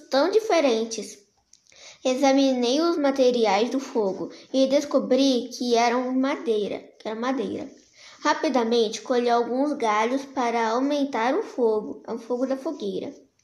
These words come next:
Mas eles estavam úmidos e não queimavam. Isto me entristeceu. Em pouco tempo, no entanto,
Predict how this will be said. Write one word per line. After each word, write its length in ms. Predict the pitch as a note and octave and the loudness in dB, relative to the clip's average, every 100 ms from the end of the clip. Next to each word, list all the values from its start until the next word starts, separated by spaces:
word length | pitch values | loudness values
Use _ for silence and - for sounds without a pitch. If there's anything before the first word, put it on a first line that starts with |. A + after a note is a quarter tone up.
| _ _ - - - - | _ _ -20 -20 -12 -2
Mas 220 | C4+ C4+ | 2 4
eles 300 | C4+ C#4+ D4+ | 4 4 0
estavam 580 | D4 D4 C4+ C4+ E4 D4+ | -2 0 0 0 0 0
úmidos 540 | C#4 A#3+ G#3 G3+ G3 - | 0 0 -2 -4 -6 -6
e 120 | B3+ | -4
não 280 | B3 A#3+ D4 | -2 -2 -2
queimavam. 800 | - E4+ D#4+ B3 G#3 G3+ F#3+ B3+ - - - - - | -2 -4 -2 0 -2 -4 -6 -10 -14 -20 -20 -20 -8
Isto 400 | C4 D4+ D#4+ D4 | -2 -2 -2 -2
me 440 | A#3 A#3 B3 A#3+ C4 | -2 -2 -2 0 0
entristeceu. 920 | D4 D#4+ D#4+ E4 F#4+ - A#3 G3 G3+ - - - - - | 0 -2 -2 0 -2 0 -2 -2 -4 -14 -20 -20 -16 -2
Em 100 | C#4 | 0
pouco 320 | E4+ A4+ - | 2 2 0
tempo, 560 | - A#3 A#3+ G#3 - G#3 | -2 0 2 0 -6 -6
no 140 | B3 | -2
entanto, 680 | C4+ B3 - A#3 G#3 G3 | 0 0 0 0 0 -4